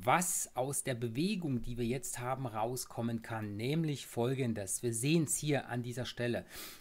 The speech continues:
Dieser alte, große, grüne Aufwärtstrend, der wurde natürlich gebrochen. Das sehen wir hier. Wir sind unter das Low bei eins siebzig zwei drei eins drunter gelaufen.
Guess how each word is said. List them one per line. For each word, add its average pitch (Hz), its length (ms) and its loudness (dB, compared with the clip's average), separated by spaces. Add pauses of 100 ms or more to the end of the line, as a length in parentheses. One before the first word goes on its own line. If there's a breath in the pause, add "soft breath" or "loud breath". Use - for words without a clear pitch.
(120)
Dieser 156 320 2
alte, 160 420 4
große, 135 520 -2
grüne 120 460 -2
Aufwärtstrend, 120 920 -2
der 127 220 2
wurde 139 220 0
natürlich 123 440 -2
gebrochen. 127 400 0
Das - 140 -6
sehen 127 200 -2
wir 110 80 0
hier. 117 240 -2
Wir 110 80 -4
sind 139 240 -2
unter 175 300 2
das 120 220 -2
Low 143 200 4
bei 127 140 2
eins 120 240 -2
siebzig - 480 -6
zwei 131 240 -2
drei 120 220 -2
eins 117 260 -2
drunter 156 360 4
gelaufen. 131 540 2